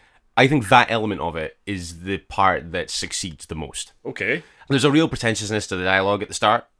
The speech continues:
Speaker 2: Uh-huh,
Speaker 1: especially
Speaker 2: yeah.
Speaker 1: at the start, that I think feels very deliberate and feels like a choice, and I can understand why people find that off-putting, but I thought it was quite funny.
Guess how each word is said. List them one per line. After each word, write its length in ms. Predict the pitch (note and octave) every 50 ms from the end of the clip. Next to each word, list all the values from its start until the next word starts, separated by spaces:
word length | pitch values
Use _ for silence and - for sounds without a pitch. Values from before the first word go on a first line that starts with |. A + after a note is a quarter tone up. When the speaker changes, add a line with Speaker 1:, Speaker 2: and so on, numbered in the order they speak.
| _ -
Speaker 2:
Uh-huh, 80 | A#2+
Speaker 1:
especially 340 | - B2 B2+ B2 A#2+ A#2 A2
Speaker 2:
yeah. 40 | F#2+
Speaker 1:
at 60 | F2
the 60 | - F2+
start, 260 | - G2 F2+ E2+ - - - - -
that 100 | A2+ G#2
I 60 | A2+
think 260 | - - B2+ A#2+ D2+ -
feels 340 | - - C3 C3 B2 A2 F2+
very 180 | G#2 G2 F#2+
deliberate 320 | F2+ F#2 F#2+ F#2+ F#2 G2+ F2
and 100 | D#2 -
feels 160 | - G#2+ F2+
like 80 | F#2+ F2+
a 40 | F#2
choice, 300 | - - G#2+ G#2+ G#2+ -
and 60 | A2
I 40 | G2+
can 120 | - A#2 A2+
understand 300 | A2+ G#2+ G#2 - G#2 G2+
why 40 | G2
people 220 | E2 G#2 G2 F2 F2
find 220 | - G2 F#2 F2+
that 40 | F2
off-putting, 480 | D2+ F#2 G#2 - - A#2+ F2+ G2 G#2 G2+
but 120 | F#2+ F#2 -
I 160 | - F#2+ G2+
thought 240 | - - G#2+ F#2+ F2
it 60 | F2
was 100 | - - -
quite 160 | - - -
funny. 300 | - A2+ B2+ D3+ D3+